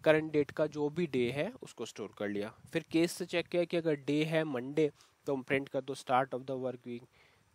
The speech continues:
फिर कर दो second day of work week। इस तरह से different different message हमने print कर दिया। ठीक है, अब इसको run करके देखते हैं कि आज के लिए ये क्या रन कर, अ, possible value क्या दिखा रहा है। तो यहाँ पे करते हैं इसको save और एग्जिट। पाथ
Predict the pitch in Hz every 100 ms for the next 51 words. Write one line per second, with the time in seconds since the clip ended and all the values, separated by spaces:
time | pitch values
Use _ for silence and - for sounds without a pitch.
0 | - - - 156 - 143 139 - 143 151
1 | 147 143 139 135 131 139 143 - - 165
2 | 156 196 170 - 143 139 160 143 127 131
3 | 131 131 170 - - - - - - _
4 | _ _ _ - - - 175 190 - -
5 | - 139 156 - 175 165 175 170 175 165
6 | 196 190 - - 156 - 180 175 170 -
7 | 160 156 135 147 151 151 143 - - 135
8 | 135 - - 139 - 151 156 147 147 -
9 | - - 147 151 151 143 143 139 135 247
10 | 247 185 - 131 135 143 - - - -
11 | - - - - - 139 139 151 143 139
12 | 147 - 156 - - - 156 143 151 165
13 | 156 147 180 - 135